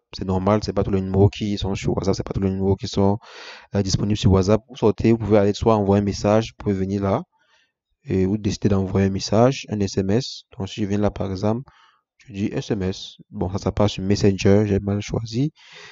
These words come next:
Vous voyez un peu, les amis, c'est ce que, bon, c'est ce que je voulais vous montrer de façon générale. Là, vous posez ces différentes fonctionnalités là qui s'est ajoutées sur, euh, sur nos navigateurs, sur nos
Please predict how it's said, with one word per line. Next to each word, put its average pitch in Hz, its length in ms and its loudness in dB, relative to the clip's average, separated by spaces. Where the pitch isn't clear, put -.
Vous - 60 -18
voyez 117 160 10
un 113 40 4
peu, 120 60 4
les 113 80 6
amis, 117 140 4
c'est 120 80 2
ce - 80 -2
que, 131 180 2
bon, 101 200 0
c'est - 80 -10
ce - 60 -10
que 123 80 2
je 117 40 6
voulais 110 120 6
vous 104 120 0
montrer 98 300 0
de 101 40 2
façon 101 300 0
générale. 98 440 2
Là, 104 100 4
vous 92 60 0
posez 95 280 -2
ces 104 180 0
différentes 101 320 -4
fonctionnalités 95 360 -2
là 104 80 0
qui - 100 -10
s'est 101 240 2
ajoutées 95 400 2
sur, 95 340 4
euh, 98 240 0
sur - 160 -8
nos 107 80 2
navigateurs, 95 400 0
sur - 160 -4
nos 117 200 12